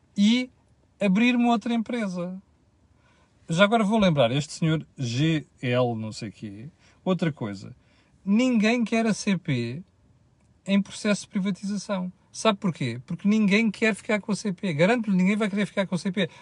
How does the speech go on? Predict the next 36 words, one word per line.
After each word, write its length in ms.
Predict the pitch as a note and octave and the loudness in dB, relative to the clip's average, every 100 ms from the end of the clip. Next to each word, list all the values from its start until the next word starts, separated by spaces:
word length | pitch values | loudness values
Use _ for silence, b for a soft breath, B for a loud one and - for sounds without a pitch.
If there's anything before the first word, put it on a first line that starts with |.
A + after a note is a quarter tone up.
| B - | B 2
Aí 120 | D#3+ | 2
você 240 | D#3+ - | 2 0
vai 160 | D#3+ D3+ | 0 0
dizer, 180 | D3 F3+ | 0 2
"Ai, 140 | A3+ | 4
tá 180 | G#3+ F3+ | 6 4
bem, 280 | F3+ G3+ D3 B B | 6 4 0 B B
não 200 | D#3+ E3+ | 2 6
é 60 | F#3 | 6
verdade." 380 | E3 D#3+ B2+ - - _ | 6 4 4 0 -16 _
Pois, 240 | A#3 A#3+ | 2 2
se 160 | - D3+ | 0 -4
o 40 | |
Estado 380 | C3 - A3 F#3+ | -4 2 2 2
se 160 | - F3+ | -4 -4
aceitasse 760 | D3+ C#3+ D#3+ C3+ G2 - - _ _ _ b b b b b _ _ _ _ _ _ | -4 -2 0 0 -4 -8 -20 _ _ _ b b b b b _ _ _ _ _ _
ficar 400 | - E3 G#3 A#3 | -6 2 6 6
com 160 | - F#3+ | 6 2
a 60 | |
dívida 420 | D3+ A3+ A3+ F#3+ | 4 4 4 2
da 140 | F3+ F3+ | 2 2
C 180 | - C#3+ | 0 -4
P 240 | A2+ F#2+ _ _ _ _ _ _ B B B | -6 -10 _ _ _ _ _ _ B B B
e 100 | F3 | -2
despedir 400 | D#3 - F3+ A3 | -2 -2 2 4
uma 180 | G3 F3 | 6 4
porrada 460 | C#3+ D3+ A3 G3+ E3 | 2 2 4 4 2
de 60 | |
pessoas, 520 | - - B2+ A2+ D3 - | -2 -4 -2 -2 -8 -4
algumas 320 | D3 D#3+ D#3+ | 0 2 4
delas 240 | C#3+ B2 | 4 2
não 120 | C3 C#3+ | 2 2
fazem 240 | - C3 | 2 2
lá 140 | C#3 | 0
falta 320 | C#3 F#3 E3 C3+ | 4 4 4 -2
nenhuma, 400 | A#2 A2+ C3 | -4 -6 -8